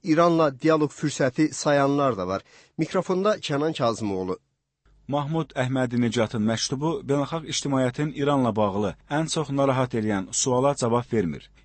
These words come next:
Speaker 2: İran öz nüvə proqramını nə vaxt dayandıracaq? Bunu çərşənbə günü Birləşmiş Ştatların prezidenti George Bush bildirib. İki ölkə arasında diplomatik münasibətlər iyirmi yeddi il qabaq pozulub və son iyirmi yeddi ildə ilk dəfədir ki, İran prezidenti amerikalı həmkarına birbaşa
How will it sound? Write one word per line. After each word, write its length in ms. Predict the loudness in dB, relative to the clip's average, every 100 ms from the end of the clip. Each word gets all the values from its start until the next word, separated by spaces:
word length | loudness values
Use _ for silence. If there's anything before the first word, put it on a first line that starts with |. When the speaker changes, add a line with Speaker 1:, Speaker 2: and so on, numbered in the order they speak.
| -4
Speaker 2:
İran 320 | 0 2 0
öz 240 | 0 0
nüvə 160 | 2 0
proqramını 560 | 0 -2 0 0 0 0
nə 160 | 0 0
vaxt 200 | -2 -4
dayandıracaq? 680 | -6 -6 -6 -8 -8 -10 -16 _ -4
Bunu 160 | -2 0
çərşənbə 460 | 0 -2 0 0 0
günü 140 | 0 0
Birləşmiş 320 | 0 0 -2
Ştatların 360 | -6 -4 -2 -2
prezidenti 680 | 0 0 2 0 0 -4 -2
George 340 | 0 0 -2 -4
Bush 200 | -4 -6
bildirib. 340 | -8 -10 -12 -16 -12
İki 220 | -4 0
ölkə 240 | 0 0
arasında 460 | -2 -2 -2 -2 -2
diplomatik 500 | -2 0 0 -2 -4
münasibətlər 640 | -2 -2 -2 -4 0 -2
iyirmi 320 | 0 -2 0 0
yeddi 220 | 0 -2
il 60 | 0
qabaq 320 | 0 0 0
pozulub 460 | -4 -10 -8 -12 -16 _
və 140 | -4 -2
son 200 | 0 0
iyirmi 300 | 2 2 0
yeddi 240 | 0 -4
ildə 240 | 0 0 -2
ilk 160 | -4 -6 -6
dəfədir 360 | -4 -4 -4
ki, 220 | -4 -2 0
İran 160 | 0 -2
prezidenti 800 | 0 -2 0 0 0 0 -4 -4 -8
amerikalı 460 | -2 -2 0 -2 0
həmkarına 600 | -2 0 0 2 0 0
birbaşa 580 | 0 0 -2 -2 -2